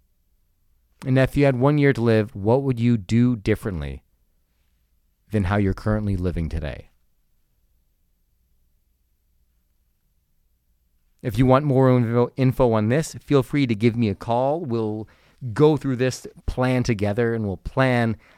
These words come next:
a year. We'll plan stuff that's gonna make your life rich, because that's all it's about, really. All it's about.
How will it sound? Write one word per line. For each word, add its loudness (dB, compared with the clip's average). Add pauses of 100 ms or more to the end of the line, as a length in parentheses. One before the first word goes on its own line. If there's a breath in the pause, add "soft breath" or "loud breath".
(140)
a -10
year. 0
We'll -2
plan -6
stuff -4
that's -2
gonna 2
make 2
your -2
life -2
rich, -4
because -4
that's -6 (480)
all 0
it's -6
about, -10
really. -6 (1120)
All 2
it's -10
about. -12